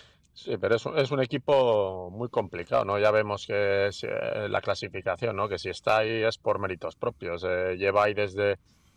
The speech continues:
desde que empezó la temporada prácticamente, peleando con, por ese primer puesto inclu-, inclusive, y, y la verdad que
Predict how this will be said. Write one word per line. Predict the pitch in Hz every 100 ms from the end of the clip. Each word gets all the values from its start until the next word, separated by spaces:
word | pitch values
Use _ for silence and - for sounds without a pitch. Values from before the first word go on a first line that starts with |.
| _
desde | 117 113 107
que | -
empezó | 107 107 127
la | 117
temporada | 113 107 117 123 117
prácticamente, | 123 117 120 120 135 135 143 139
peleando | 123 107 110 110 110
con, | 107 113 110 107 _ _ - -
por | 113
ese | 120 -
primer | 104 110 113 -
puesto | 127 131 - 120 117
inclu-, | 110 - 123 -
inclusive, | 120 113 104 107 135 135 156 170 127
y, | 98 95
y | - 98
la | 92
verdad | 87 87 95 110
que | - 101 95